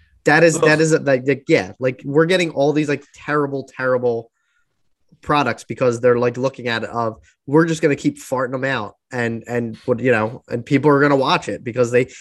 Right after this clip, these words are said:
Speaker 1: they get these movies with big names." But
Speaker 2: Yeah.
Speaker 1: I, I don't, I don't fall for it.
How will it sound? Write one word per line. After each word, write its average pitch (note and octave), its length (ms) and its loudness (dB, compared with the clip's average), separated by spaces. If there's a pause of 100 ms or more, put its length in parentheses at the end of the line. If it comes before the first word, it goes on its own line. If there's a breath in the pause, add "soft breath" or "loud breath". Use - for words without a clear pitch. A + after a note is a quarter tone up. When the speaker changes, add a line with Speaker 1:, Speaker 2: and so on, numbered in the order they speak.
(180 loud breath)
Speaker 1:
they C#3 100 2
get D3 180 0
these C3 180 -4
movies C3 320 -4
with A#2+ 180 -8
big B2 180 -2
names." G2+ 520 -10 (400 soft breath)
But G#2+ 420 0
Speaker 2:
Yeah. B2 60 -2 (160)
Speaker 1:
I, C#3 60 4
I - 20 4
don't, C#3+ 240 2
I D3 80 4
don't D3+ 180 2
fall B2 220 2
for G#2+ 240 -6
it. G2 80 -12